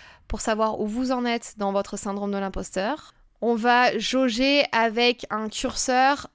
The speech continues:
euh, pour savoir si vous en êtes vraiment un gros, gros syndrome de l'imposteur ou un moyen ou un petit ou si vous l'avez pas et que c'est une histoire que vous vous racontez dans votre tête.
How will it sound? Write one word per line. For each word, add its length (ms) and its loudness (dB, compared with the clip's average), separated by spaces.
euh, 180 0
pour 220 -6
savoir 340 0
si 160 -6
vous 260 -4
en 120 -2
êtes 300 -2
vraiment 600 2
un 280 0
gros, 260 2
gros 260 2
syndrome 380 -2
de 80 0
l'imposteur 680 0
ou 300 0
un 100 0
moyen 640 0
ou 240 0
un 140 -2
petit 640 -4
ou 200 0
si 220 -2
vous 140 -4
l'avez 240 2
pas 320 2
et 80 -4
que 60 -8
c'est 100 -6
une 80 -4
histoire 300 -4
que 80 -4
vous 80 -4
vous 60 -6
racontez 420 -4
dans 100 -4
votre 160 -8
tête. 300 -6